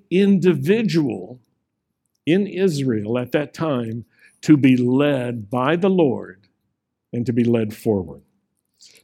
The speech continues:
Numbers nine, starting in verse seventeen. "Whenever the cloud was taken up from above the tent, the people of Israel continued their travels, and they camped wherever the cloud stopped.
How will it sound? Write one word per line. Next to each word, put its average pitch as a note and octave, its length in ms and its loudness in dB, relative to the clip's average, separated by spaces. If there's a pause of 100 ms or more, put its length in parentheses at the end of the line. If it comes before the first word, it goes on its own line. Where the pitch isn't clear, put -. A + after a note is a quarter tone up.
Numbers C3 360 2
nine, B2+ 280 4
starting B2+ 360 0
in B2 100 0
verse A2 240 -4
seventeen. A#2 540 -2
"Whenever B2+ 300 0
the E3+ 100 -4
cloud D#3+ 340 -2
was D#3+ 180 -2
taken D3+ 360 -2
up C3 280 -4
from C3 180 0
above A#2 340 0
the A2+ 80 -6
tent, A#2 500 -10 (560)
the A#2+ 80 -2
people C#3+ 320 4
of C3 140 4
Israel B2 540 2
continued D3 640 2
their A#2 140 0
travels, G#2+ 680 -8 (560)
and C#3 140 2
they C#3+ 80 6
camped D3 480 -2
wherever C#3 360 4
the C3+ 100 0
cloud A2 400 -2
stopped. - 640 -4